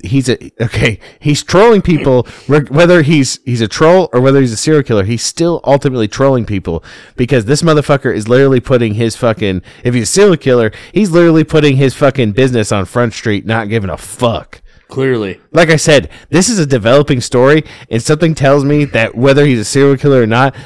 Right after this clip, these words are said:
Speaker 1: this motherfucker is gonna end up with a Netflix documentary. Like, if it ends up being a troll job, they'll still fucking make a documentary about this
Speaker 2: What if
Speaker 1: motherfucker
Speaker 2: this
Speaker 1: 'cause he
Speaker 2: went
Speaker 1: got people so whipped up about it.
Speaker 2: What if this went straight into the, and, uh, okay, so we're gonna,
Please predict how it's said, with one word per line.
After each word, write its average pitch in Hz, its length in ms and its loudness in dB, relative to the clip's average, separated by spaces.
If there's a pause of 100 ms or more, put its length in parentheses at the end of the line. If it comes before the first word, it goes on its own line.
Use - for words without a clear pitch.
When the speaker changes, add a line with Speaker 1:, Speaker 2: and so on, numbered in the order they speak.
(100)
Speaker 1:
this 139 140 0
motherfucker 156 540 2
is 123 140 -2
gonna 123 160 0
end 123 200 0
up 123 120 0
with 113 100 -2
a 101 60 -6
Netflix 117 560 -2
documentary. 98 720 -4 (800)
Like, 135 260 2
if 131 140 0
it 127 120 -2
ends 165 200 2
up 170 80 2
being 160 180 2
a 139 60 2
troll 143 240 2
job, 147 300 2
they'll 156 120 2
still 139 540 -6
fucking 117 420 -2
make 117 180 0
a 107 60 -4
documentary 107 540 -2
about 98 180 -4
this 95 140 -10
Speaker 2:
What 127 120 2
if 190 120 2
Speaker 1:
motherfucker 127 60 2
Speaker 2:
this 131 200 0
Speaker 1:
'cause 156 140 2
he - 60 4
Speaker 2:
went 135 100 2
Speaker 1:
got 156 160 2
people 151 240 0
so 156 240 2
whipped 139 320 2
up 156 160 2
about 85 320 -6
it. 104 80 -6
Speaker 2:
What 147 100 -2
if 175 100 -4
this 143 200 -2
went 135 240 -6
straight 135 260 -6
into 123 300 -6
the, 107 120 -12
and, 117 220 -8
uh, 98 240 -16
okay, 107 300 -8
so 117 260 -8
we're 120 160 -6
gonna, 123 220 -6